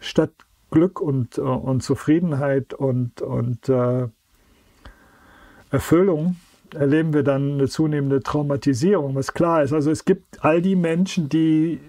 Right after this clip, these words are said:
die anstreben, äh, sich was aufzubauen, die, deren Bemühungen frustriert werden, weil das System das nicht zulässt. Es gibt die Bemühungen um die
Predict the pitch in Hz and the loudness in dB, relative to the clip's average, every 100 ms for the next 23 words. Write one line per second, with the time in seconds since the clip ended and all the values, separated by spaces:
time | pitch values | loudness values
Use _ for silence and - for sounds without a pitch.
0 | - 160 147 147 208 247 - - 165 170 | -6 -2 0 2 2 0 -6 0 2 2
1 | 156 156 135 - - - _ _ _ _ | 0 -2 -6 -10 -20 -20 _ _ _ _
2 | _ _ _ - 143 143 143 135 143 147 | _ _ _ -6 0 2 2 0 -2 -2
3 | 143 - 165 - - 139 143 143 139 131 | -2 0 -2 0 -4 0 2 2 0 -4
4 | 123 - 151 151 131 151 165 185 165 143 | -8 -2 0 2 0 0 2 0 -2 -4
5 | - 147 - 175 208 - 143 139 147 135 | -4 -4 0 0 0 2 0 0 -2 -4
6 | - 127 - 156 156 135 135 - - 127 | -6 -4 -2 0 -2 -4 -6 -6 -2 0
7 | 123 131 139 - 156 - 151 151 151 160 | 0 -2 -6 -2 -2 0 0 0 0 0
8 | 175 165 156 151 147 135 139 | 0 -2 -2 -2 0 0 0